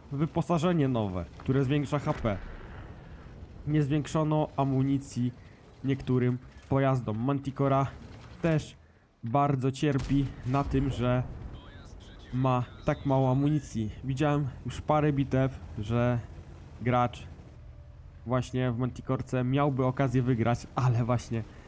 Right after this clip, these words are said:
zabrakło mu amunicji i bądźmy szczerzy, ale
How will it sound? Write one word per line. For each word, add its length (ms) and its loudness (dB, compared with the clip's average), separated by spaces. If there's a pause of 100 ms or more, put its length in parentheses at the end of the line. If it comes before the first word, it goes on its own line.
(260)
zabrakło 600 2
mu 320 2 (140)
amunicji 760 0
i 200 -2 (680)
bądźmy 280 0
szczerzy, 440 2 (920)
ale 420 4